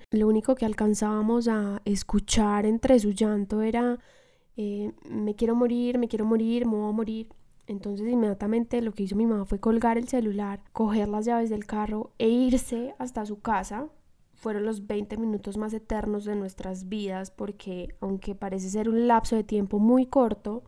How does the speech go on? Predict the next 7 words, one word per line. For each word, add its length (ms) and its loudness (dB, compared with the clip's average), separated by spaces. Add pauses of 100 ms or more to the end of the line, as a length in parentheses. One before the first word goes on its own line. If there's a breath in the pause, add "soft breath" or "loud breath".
(140 soft breath)
en 140 -2
esos 340 -2
veinte 360 -2
minutos, 920 -8
en 160 0
esas 260 -2
circunstancias, 1300 -6